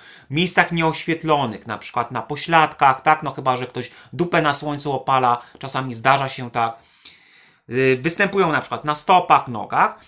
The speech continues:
czyli przyjmują postać takich blaszek, łusek, przypominających łuszczycę, ale o takim różowym, różowo-pomarańczowym zabarwieniu, nie goją się długo albo się goją, wychodzą w innych miejscach,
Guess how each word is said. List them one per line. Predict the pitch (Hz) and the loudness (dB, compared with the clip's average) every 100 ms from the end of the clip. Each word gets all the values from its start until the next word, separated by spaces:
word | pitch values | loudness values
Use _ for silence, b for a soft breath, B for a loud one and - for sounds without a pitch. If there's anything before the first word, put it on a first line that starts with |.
| b | b
czyli | 214 220 | -8 -6
przyjmują | - 202 196 | -6 -2 -2
postać | 185 180 175 170 - | 0 -4 2 2 2
takich | 151 147 - - | -2 -2 -12 -16
blaszek, | 127 175 175 165 - 147 135 - | -4 6 8 8 4 -4 -6 -10
łusek, | 117 131 147 139 135 127 - _ _ | -10 -6 -4 -4 -2 -2 -4 _ _
przypominających | - 165 160 147 131 123 147 | -8 -4 -2 0 -2 -4 -4
łuszczycę, | 190 190 196 180 - 156 | -4 -2 -2 -2 0 -2
ale | 143 143 143 | 2 2 2
o | |
takim | 139 135 139 160 | 0 -4 -4 -4
różowym, | 196 180 180 170 156 151 147 | -2 4 6 6 4 2 0
różowo-pomarańczowym | 139 156 160 143 135 180 175 165 156 165 156 151 | -8 0 0 0 -4 0 2 2 0 -2 -2 -2
zabarwieniu, | 147 143 143 135 135 131 127 B B B B | -2 -2 -2 -4 -6 -6 -8 B B B B
nie | 139 170 185 | 0 4 6
goją | 190 185 180 | 8 6 4
się | 165 165 | 0 -4
długo | 156 156 147 151 | -2 -2 0 0
albo | 135 131 | 0 -2
się | 120 143 | -8 -6
goją, | 151 175 165 | 0 2 2
wychodzą | 143 135 127 120 | 0 -4 -4 -4
w | 123 | -6
innych | 170 165 165 | -4 -4 -2
miejscach, | 160 151 - 147 147 | -4 -4 -2 0 0